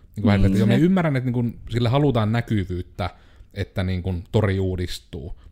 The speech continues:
Speaker 1: Mutta sitten se, että se on vähän hassua, että harhaan johdetaan sillä, että yritykset on mukana kehittämässä, vaikka
Speaker 2: Kyllä.
Speaker 1: ne on semmoiseen ajankohtaan, että se ei vaan oo tekno-, niinku se ei oo vaan, mikä se sana ikinä onkaan, mutta se vaan ei oo mahdollista enää vaikuttaa siihen,
Speaker 2: Mm.
Speaker 1: että kaikki on jo lyöty
Speaker 2: Sanalla
Speaker 1: lukkoon.
Speaker 2: sanoen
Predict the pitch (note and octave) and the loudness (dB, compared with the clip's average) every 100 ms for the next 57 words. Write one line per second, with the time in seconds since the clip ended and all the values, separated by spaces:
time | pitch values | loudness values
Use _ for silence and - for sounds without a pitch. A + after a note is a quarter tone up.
0 | - G#2+ A2+ - A#2+ B2 B2 A#2 A2+ A#2+ | -4 0 0 0 -2 0 -2 0 2 2
1 | B2 - G#2+ F#2+ G2+ A#2 A2+ G2+ G2 G2+ | 0 -2 -2 -2 -2 0 0 0 0 2
2 | A2+ A2+ G#2 F#2 F2 G2 F#2 F2+ - A2 | 2 2 -2 -4 -8 -6 -6 -6 -2 0
3 | G#2+ G2+ - G2+ G2+ G#2 G2 G2 G#2+ G#2+ | 0 -2 -4 -2 0 0 0 2 2 2
4 | - F#2+ F2+ - - F2 - - - C4+ | -2 -8 -8 -10 -8 -8 -10 -20 -12 -6
5 | - G3+ - G2+ G#2+ G2 F#2+ G2+ G#2 G#2 | -2 0 2 2 2 0 0 -2 0 0
6 | F#2+ F#2 - G2 F#2+ - G2 G2 F#2+ G2 | -2 -4 -4 -4 -4 -4 -4 -2 -2 -2
7 | - - A2 - G2+ G2 A2 B2 A#2+ A#2+ | -4 -4 -4 -2 -4 -4 -2 -2 0 -2
8 | A#2 - - - - - - _ _ _ | -4 -6 -16 -20 -20 -20 -20 _ _ _
9 | - - B2 A#2 A2+ A2 B2 A#2 G#2 G#2+ | -20 -14 -8 -2 -2 0 0 0 0 0
10 | G#2+ A2 G2 G#2+ G#2 A2+ A#2+ C3+ D3+ B2+ | -2 -2 -6 -4 -2 0 0 2 2 2
11 | F#2+ F2 - - F2+ F#2 G2+ C#3+ A2+ F#2 | 0 -4 -6 -6 -4 -4 -2 -2 -2 -4
12 | - - D#2 - - G#2 - - A2 A2 | -8 -12 -14 -6 -4 -2 -4 -4 -2 -2
13 | - A2+ A#2+ C#3 D3+ - G2+ - G#3 G3 | -2 0 4 4 4 2 0 -4 -6 -4
14 | G#3+ | -4